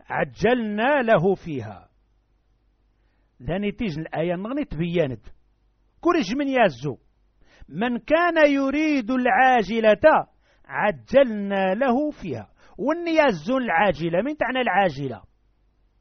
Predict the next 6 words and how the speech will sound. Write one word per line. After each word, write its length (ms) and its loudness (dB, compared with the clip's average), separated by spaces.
أي 100 -4
ثني 240 -6
يقطن 440 -4
غيا، 300 -6
تزر 420 -6
الدنيا. 440 -6